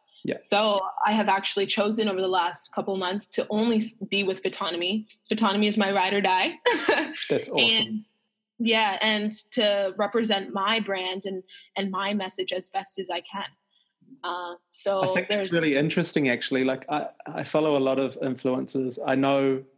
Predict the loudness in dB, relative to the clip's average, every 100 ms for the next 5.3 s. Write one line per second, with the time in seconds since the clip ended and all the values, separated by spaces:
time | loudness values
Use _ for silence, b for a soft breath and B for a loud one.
0 | _ -2 2 2 0 -2 0 0 0 -2
1 | 0 0 -2 -4 -2 -2 -2 -2 0 0
2 | -2 -2 0 0 -2 -2 0 0 0 -4
3 | _ _ -4 -2 0 -4 -8 -20 _ 0
4 | 2 2 0 2 2 2 0 0 -2 0
5 | 0 0